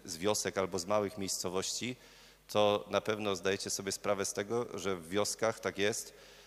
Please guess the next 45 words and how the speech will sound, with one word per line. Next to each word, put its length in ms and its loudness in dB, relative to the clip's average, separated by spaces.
że 320 2
jak 100 -2
ktoś 220 -4
umiera, 400 4
to 120 -6
wszyscy 260 0
sąsiedzi 500 -2
idzie. 160 -4
Jakaś 260 0
reprezentacja 680 0
z 40 -2
każdego 380 0
domu 240 0
idzie 220 -2
na 100 2
pogrzeb, 520 0
no 120 0
bo 340 2
jak 180 2
później 260 -2
ktoś 160 -2
z 60 -6
tego 220 0
domu 280 2
umrze, 260 2
to 140 -2
też 200 0
wszyscy 320 -4
idą, 260 -4
nie? 180 -4
Więc 160 -2
jest 140 -6
jakaś 220 -2
taka 220 -2
solidarność 880 4
na 100 6
pogrzebach. 560 2
W 20 -8
mieście 340 2
jest 120 0
zupełnie 420 0
inaczej. 460 2
Tutaj, 460 4
jak 140 -4
się 280 2